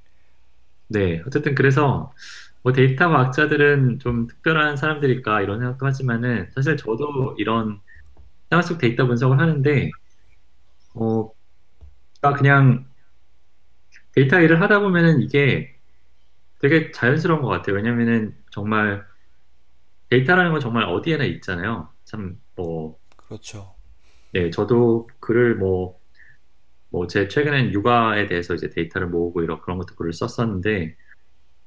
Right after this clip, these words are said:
Speaker 1: 그냥 생각을 하다 보면 어디에나 있고 모든 게 다 문제가 될 수 있고,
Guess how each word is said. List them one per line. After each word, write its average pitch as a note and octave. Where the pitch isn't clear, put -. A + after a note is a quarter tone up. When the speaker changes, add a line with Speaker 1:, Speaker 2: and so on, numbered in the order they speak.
Speaker 1:
그냥 D#3
생각을 G#3
하다 A3
보면 F3+
어디에나 D#3
있고 F3
모든 C#3+
게 C#3
다 G#2+
문제가 F#2+
될 F2
수 -
있고, D3